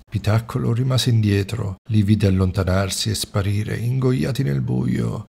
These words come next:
come dalle fauci di un orrendo destino. Il soldato Pretino,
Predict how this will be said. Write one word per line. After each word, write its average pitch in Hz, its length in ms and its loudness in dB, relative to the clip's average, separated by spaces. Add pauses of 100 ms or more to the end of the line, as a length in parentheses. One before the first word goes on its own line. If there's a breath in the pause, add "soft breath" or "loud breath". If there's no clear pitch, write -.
come 123 380 4
dalle 98 300 2
fauci 90 520 0
di 110 100 -2
un 120 160 0
orrendo 113 500 -2
destino. 101 800 -2 (220)
Il 95 120 0
soldato 95 460 2
Pretino, 92 600 2